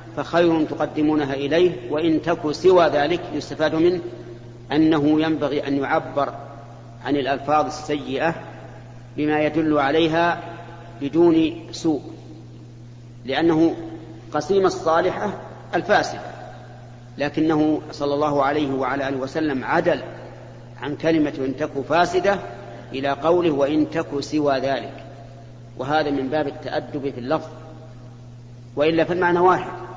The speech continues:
والتأدب في اللفظ له شأن عجيب. انظر إلى قوله تعالى عن الجن:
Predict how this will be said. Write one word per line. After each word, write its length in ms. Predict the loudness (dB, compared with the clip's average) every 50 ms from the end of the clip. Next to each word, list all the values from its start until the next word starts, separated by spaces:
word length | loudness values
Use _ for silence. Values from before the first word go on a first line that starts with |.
| -14 -14 -14 -16 -16 -16 -16 -16 -16 -18 -18 -18 -18 -18 -8 -6
والتأدب 580 | -6 -6 -4 -4 -2 2 2 2 2 2 0 0
في 120 | 0 0
اللفظ 280 | 2 2 2 2 2 0
له 200 | 0 0 0 -2
شأن 400 | -2 -2 -2 0 0 0 -2 -2 -6 -10 -14 -16 -16 -16 -16 -18 -18 -14 -8
عجيب. 340 | -8 -6 0 0 0 0 0 -4 -10 -14 -16 -16 -16 -16 -18 -18 -18 -18 -18 -18 -18 -18 -18 -18 -18 -18 -18 -18 -18 -18 -18 -18 -18 -2 4
انظر 240 | 6 6 6 6 6
إلى 180 | 6 8 8 6
قوله 380 | 6 6 4 4 4 2 0
تعالى 360 | 0 -2 0 2 4 4 4 4
عن 240 | 2 2 2 2
الجن: 360 | 0 0 2 4 4 4 4